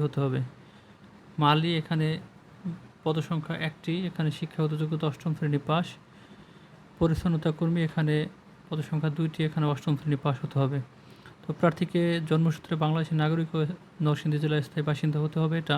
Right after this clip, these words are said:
আগেই বলে দিয়েছি। আহ, তাছাড়া অন্যান্য যে, আহ, তথ্যাবলী লাগবে, এটা অবশ্যই আপনারা দেখে নেবেন। তারপর আমি কিছুটা বলে দিই, কেউ যদি কোনো সরকারি প্রতিষ্ঠানে জব করেন, তো অবশ্যই আপনার যথাযথ কর্তৃপক্ষের অনুমতি নিয়ে আবেদন করবেন।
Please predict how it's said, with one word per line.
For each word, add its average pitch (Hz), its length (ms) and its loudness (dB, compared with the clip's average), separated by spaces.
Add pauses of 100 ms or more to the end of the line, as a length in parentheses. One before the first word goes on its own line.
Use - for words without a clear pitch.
আগেই 147 240 0
বলে 147 180 0
দিয়েছি। 151 300 0 (2750)
আহ, 147 240 2
তাছাড়া 156 300 2
অন্যান্য 156 220 6 (120)
যে, 151 100 6 (120)
আহ, - 800 -6
তথ্যাবলী 151 420 2 (140)
লাগবে, 147 280 2 (100)
এটা 156 160 2 (180)
অবশ্যই 151 260 -2
আপনারা 147 260 -2
দেখে 151 220 2
নেবেন। 151 200 4 (1400)
তারপর 147 280 0
আমি 147 120 2
কিছুটা - 280 -2
বলে 160 160 6
দিই, 151 140 4
কেউ 160 160 2
যদি 160 160 4
কোনো 160 100 6 (100)
সরকারি 151 320 4
প্রতিষ্ঠানে 160 420 -2
জব 151 180 4
করেন, 160 220 2
তো - 40 -2 (120)
অবশ্যই 151 280 0
আপনার 151 180 0
যথাযথ 151 260 2 (120)
কর্তৃপক্ষের 151 480 -2
অনুমতি 147 280 2
নিয়ে 147 140 4
আবেদন 147 260 2
করবেন। 147 240 4